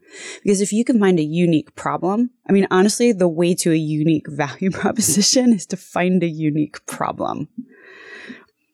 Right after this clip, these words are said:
One example that has been cited is, here's this one, in the luggage industry. So you can figure out how to, how to connect the dots back to, to healthcare.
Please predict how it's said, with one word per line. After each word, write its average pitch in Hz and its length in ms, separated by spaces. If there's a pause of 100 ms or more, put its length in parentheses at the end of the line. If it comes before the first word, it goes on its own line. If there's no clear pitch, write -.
(140)
One 196 200
example 170 460
that 156 340
has 170 260
been 151 420 (260)
cited 151 760
is, 156 640 (540)
here's 196 320
this 175 160
one, 151 260
in 185 80
the 156 60
luggage 160 380
industry. - 600 (120)
So 127 120
you 151 160
can 156 140
figure 147 260
out 131 180
how 147 140
to, 135 300 (100)
how 156 200
to 139 200
connect 170 300
the 160 80
dots 147 240
back 147 220
to, 151 500
to 170 100
healthcare. 151 540